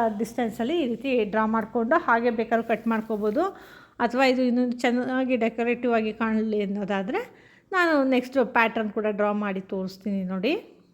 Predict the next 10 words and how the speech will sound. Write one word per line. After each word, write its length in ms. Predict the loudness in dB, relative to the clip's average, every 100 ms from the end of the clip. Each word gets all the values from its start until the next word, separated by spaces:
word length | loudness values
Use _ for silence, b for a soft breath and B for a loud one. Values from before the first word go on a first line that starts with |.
| _ -4
ನೋಡಿ, 180 | 0 2
ಈಗ 100 | 2 -2
ಫುಲ್ 400 | 0 0 2 2
ಲೈನ್ಸ್ 320 | 2 0 -2
ಹಾಕ್ಕೊಂಡಿದ್ದಾಗಿದೆ. 800 | -4 -2 0 0 0 0 -2 0
ಈಗ 200 | 0 2
ಒಂದು 240 | 2 0 -2
ಟೂತ್ 300 | -2 -2 -2
ಪಿಕ್ 220 | -6 -2
ತೊಗೊಂಡು 560 | -4 -2 0 0 -2